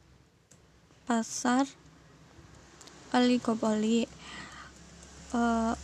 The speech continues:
struktur pasar atau industri oligopoli adalah pasar atau indru-, industri yang terdiri dari hanya sedikit perusahaan atau produsen yang menghasilkan seluruh atau sebagian besar total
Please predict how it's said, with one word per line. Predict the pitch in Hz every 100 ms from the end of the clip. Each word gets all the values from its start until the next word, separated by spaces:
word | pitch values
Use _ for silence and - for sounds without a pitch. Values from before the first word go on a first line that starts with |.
| - -
struktur | - 277 262 262 294
pasar | 285 262 262 262 262
atau | 254 254 - 240 240 -
industri | 247 233 - 240
oligopoli | 233 240 240 233 220 220 220 214 247
adalah | 247 226 233
pasar | - 220 - 247
atau | 240 247 -
indru-, | 247 233 220 233 - 262
industri | 262 262 233 226 - - 247 277 302
yang | 285 277
terdiri | 277 233 220 220 254
dari | 254 233 240 240 - - - - - - -
hanya | 240 226 226 240 262
sedikit | 262 240 226 247
perusahaan | 247 247 - 220 220 247
atau | 240 240
produsen | 247 254 226 233 220 247 262
yang | 269
menghasilkan | 262 240 220 220 220 254
seluruh | 269 247 226 220 247 277
atau | 233 262
sebagian | - 240 233 233 226 214
besar | 220 240
total | - 226 220 247